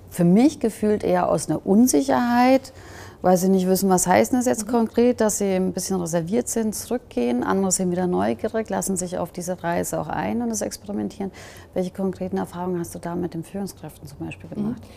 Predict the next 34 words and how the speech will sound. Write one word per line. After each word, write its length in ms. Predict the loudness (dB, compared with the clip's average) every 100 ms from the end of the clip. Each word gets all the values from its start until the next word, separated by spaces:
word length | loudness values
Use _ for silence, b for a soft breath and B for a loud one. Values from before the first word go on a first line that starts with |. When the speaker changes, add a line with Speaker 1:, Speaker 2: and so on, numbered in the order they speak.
| B B -8
Speaker 2:
Genau, 200 | -4 -4
also 200 | -4 -8 -12 -20 -20 -18
da 240 | 0 2 4
sind 140 | 2
die 40 | -2
Fü-, 140 | -6 -8 -8
die, 220 | -6 -8 -6
ähm, 540 | -6 -4 -4 -4 -6 -2
ja, 140 | -2
die 100 | 0
Erfahrungen 340 | -4 -4 -6
gar 120 | -4 -4
nicht 160 | -6
so 80 | -8
viel 160 | -10 -8
anders 400 | -6 -6 -6 -6
wie 60 |
in 60 | -6
der 80 | -6
Vergangenheit. 680 | -8 -10 -8 -10 -10 -14 -12
Also 200 | -8 -8
du 120 | -4
musst 280 | -2 -2 -4
mit 100 | -6
Führungskräften 800 | -4 -2 -2 -4 -10 -10 -6 -4
reden. 340 | -2 -2 -4 -10 -14 B B B B B
Ähm, 600 | 4 6 6 2 -2 -4
du 80 | 0
musst 220 | 0 0
den 120 | -4
Führungskräften 880 | -4 -4 -4 -6 -8 -8 -4 -6 -6 -8 -10
hier 440 | -6 0 0 4
auch, 280 | 2 0 -8
äh, 120 | -10